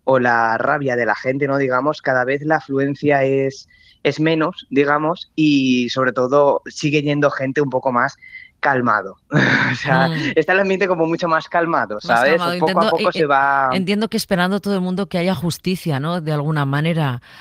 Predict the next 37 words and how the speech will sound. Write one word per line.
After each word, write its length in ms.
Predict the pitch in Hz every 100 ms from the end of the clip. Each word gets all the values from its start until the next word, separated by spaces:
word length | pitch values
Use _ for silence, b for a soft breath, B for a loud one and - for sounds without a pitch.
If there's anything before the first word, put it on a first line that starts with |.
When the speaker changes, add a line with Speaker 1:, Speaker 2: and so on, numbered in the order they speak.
| B
Speaker 2:
aunque, 800 | - 151 147 - 151 143 139 139 135
bueno, 260 | 185 135 -
esperando 420 | 131 127 147 196
que 80 | -
haya 140 | 165 208
justicia, 540 | 135 - 208 185 127
claramente, 480 | 139 143 160 180 240
y 60 | 208
que, 340 | 147 139 131
y 120 | 139
que 200 | - 135
las 180 | 131 123
cosas, 340 | - 143 156 - B B B _
em, 800 | 147 147 143 143 143 139 135 131 127 -
los, 260 | 147 143 -
los 180 | 143
seguros 680 | - 151 135 180 190 175 170
y 80 | 151
todo 200 | 151 156
lo 60 | 139
que 80 |
os 100 | 151
han 140 | 160 160
prometido, 640 | 160 156 131 175 170 139 B B B B B _ -
eh, 340 | 143 135 135
sean 300 | - - 170
efectivos, 680 | 170 170 - 196 196 214 220
pero 180 | 151 123
sobre 220 | 135 123
todo 200 | 135 131
que 100 | 147
haya 140 | 143
justicia 360 | 139 156 147 156
a 40 |
todos 200 | 160 170
los 120 | 135 127
niveles. 580 | 135 156 135 110 -